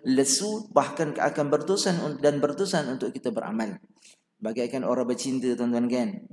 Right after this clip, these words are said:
Kalau kita bercinta dulu, ke, ke dulu ca-, saja bercinta, sekarang bercinta juga, kan, tuan-tuan? Kan? Apa saja yang berhadapan dengan kita, kita boleh lalui. Kan? Kalau orang Melayu macam-macam, kan?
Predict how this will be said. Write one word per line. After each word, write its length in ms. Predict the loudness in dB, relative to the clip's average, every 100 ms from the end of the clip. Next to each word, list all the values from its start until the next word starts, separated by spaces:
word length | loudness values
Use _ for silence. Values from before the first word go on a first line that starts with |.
| -20 _ _ _
Kalau 160 | -10 -8
kita 160 | -4
bercinta 400 | -4 -2 -2 0
dulu, 560 | 2 2 0 -2 -6 -6
ke, 240 | 0 0
ke 80 | 2
dulu 240 | 2 2 2
ca-, 240 | 0 0
saja 240 | 0 0
bercinta, 320 | 0 -2 -4 -4
sekarang 320 | -2 -4 -4 -4
bercinta 240 | -6 -4
juga, 240 | -2 0
kan, 160 | 0 -2
tuan-tuan? 200 | 0 0 -2 -12 -18 _
Kan? 80 | -12 -10 -14 -10
Apa 240 | -4 -2 0 2
saja 240 | 2 4
yang 160 | 4 6
berhadapan 480 | 6 6 4 2
dengan 40 | 0
kita, 160 | -2 -4
kita 160 | -2
boleh 160 | 4 6
lalui. 280 | 6 6 2 -2 -8 -16 -20 _ _ _
Kan? 240 | -10 -10 -18 _ -20 -10
Kalau 240 | -6 -2
orang 160 | -2 0
Melayu 240 | 0 -2
macam-macam, 480 | -4 -4 -2 -2 -2
kan? 140 | -2